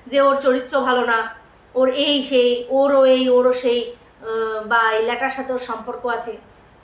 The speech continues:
মানে, নিজেদের লিগ্যাল টিম যদি নিজেদেরই কনফিডেন্সিয়াল জিনিসপত্রগুলো লোককে, অপোনেন্টকে প্রচার করে, তাহলে এখানে অন্য কারোর কি কিছু বলার জায়গা থাকে কোথা থেকে?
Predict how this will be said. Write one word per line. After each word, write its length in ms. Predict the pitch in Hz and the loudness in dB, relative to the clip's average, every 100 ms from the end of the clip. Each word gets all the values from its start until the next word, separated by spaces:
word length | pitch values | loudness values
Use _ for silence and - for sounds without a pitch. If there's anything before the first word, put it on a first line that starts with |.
| _ _ _ _ _ | _ _ _ _ _
মানে, 280 | 285 392 453 - - _ 240 | -8 -4 -6 -8 -20 _ -8
নিজেদের 720 | 240 262 262 349 392 427 339 | 0 2 2 0 -4 -4 -4
লিগ্যাল 320 | 320 370 392 | -4 -2 0
টিম 240 | 403 403 | 0 -2
যদি 220 | 392 427 349 | -2 -4 -2
নিজেদেরই 580 | 285 269 330 381 403 | -2 -2 -4 -2 0
কনফিডেন্সিয়াল 800 | 403 330 320 359 370 370 403 403 | 0 -2 -2 -6 -6 -4 -2 0
জিনিসপত্রগুলো 840 | 381 330 349 - 381 381 403 403 403 | -2 -6 -8 -4 -4 -2 -4 -2 -2
লোককে, 520 | 311 302 302 392 370 254 | -2 -6 -8 -4 -4 -4
অপোনেন্টকে 520 | 269 277 339 359 359 | -6 -6 -8 -8 -10
প্রচার 360 | 392 302 349 370 | -10 -8 -4 -2
করে, 220 | 370 - - - - | 0 -2 -4 -12 -12
তাহলে 200 | 359 403 | -4 -2
এখানে 260 | 392 403 415 | -2 -2 0
অন্য 260 | 392 381 403 | 0 0 0
কারোর 280 | 392 403 | 0 0
কি 140 | 403 403 | -4 -6
কিছু 280 | - 381 403 | -6 -6 -2
বলার 260 | 370 370 | 0 2
জায়গা 240 | 370 359 359 | 0 -2 -2
থাকে 240 | 330 359 | -4 -8
কোথা 200 | 339 262 | -8 -8
থেকে? 220 | - - | -10 -16